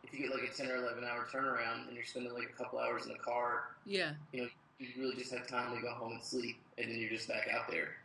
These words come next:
Speaker 2: Yeah.
Speaker 1: Um, but it, I mean, it was, it was really fun, and it was, like, a, a childhood dream of mine to play a superhero.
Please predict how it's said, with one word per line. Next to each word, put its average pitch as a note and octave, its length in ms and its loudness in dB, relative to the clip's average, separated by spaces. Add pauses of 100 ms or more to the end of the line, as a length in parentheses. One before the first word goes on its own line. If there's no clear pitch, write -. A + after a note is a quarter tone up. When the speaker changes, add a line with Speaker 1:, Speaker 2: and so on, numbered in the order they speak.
(280)
Speaker 2:
Yeah. F#3+ 320 4
Speaker 1:
Um, - 280 0 (1200)
but E3+ 140 0
it, A#3 140 6
I B3+ 140 4
mean, A3+ 100 2
it G3+ 80 4
was, - 220 0
it A3 100 -6
was F#3 140 -8
really B3 220 0
fun, E3+ 320 0
and C3 100 2
it A#2+ 80 0
was, B2+ 140 -2
like, B2 140 0
a, B2 440 -4
a - 40 -12 (180)
childhood C#3+ 440 2 (160)
dream C3 320 2
of A#2+ 80 -6
mine B2 340 0
to A#2 140 -8
play A#2+ 100 2
a - 40 2
superhero. A#2+ 680 0